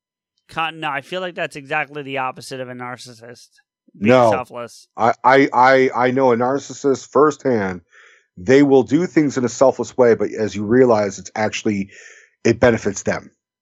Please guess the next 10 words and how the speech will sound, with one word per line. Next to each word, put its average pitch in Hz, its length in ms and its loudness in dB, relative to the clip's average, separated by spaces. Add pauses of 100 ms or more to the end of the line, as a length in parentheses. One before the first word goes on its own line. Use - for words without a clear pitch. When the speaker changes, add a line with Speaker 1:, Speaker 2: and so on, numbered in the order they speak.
(200)
Speaker 1:
Okay. 143 360 -12 (440)
Anybody 139 380 -4
I 139 160 -4
know? 156 240 -10 (580)
Speaker 2:
Yes. 101 600 -2 (100)
Speaker 1:
Okay. 143 260 -8 (280)
Fair 131 160 -12
enough. 117 220 -18 (500)
So, 127 400 -6 (840)
um, 165 800 -2